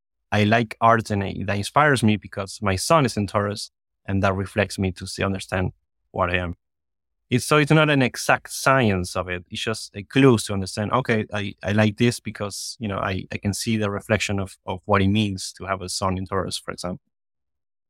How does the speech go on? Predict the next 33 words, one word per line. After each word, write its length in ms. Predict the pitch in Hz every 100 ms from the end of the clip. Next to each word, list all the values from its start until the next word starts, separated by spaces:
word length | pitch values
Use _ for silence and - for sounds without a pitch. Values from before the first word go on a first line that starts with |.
| _ -
And, 380 | 107 104 104
uh, 280 | 95 90 95
my 220 | 104 107 101
Mars 480 | 120 123 120 - -
is 140 | -
in 140 | 104
Gemini, 500 | 101 135 127 98 98 110 _ _ _ _ _ -
and 240 | 92 92
Mars 360 | 104 107 110 104
is 140 | 101
the 140 | 98 98
energy 440 | 98 92 98 101
of, 240 | 92 92 - -
uh, 280 | 90 87 82 -
of, 120 | -
of 120 | 92 -
spark, 500 | - - 120 92 - _
of 160 | 95 -
what 180 | 101 95
inspires 540 | 92 - 113 98 -
you, 80 | -
is 120 | 95
the, 180 | 95 -
is 120 | 98
the, 120 | 95 - -
the, 180 | 95 - _ _ _ _ 98
the 100 | 101
fire 560 | - 131 117 98 95 - _ _ _
that 180 | 98 95
sparks 600 | - - - 101 101 - -
interest 640 | 110 107 101 98 - - -
and, 220 | 95 95
uh, 360 | 90 _ -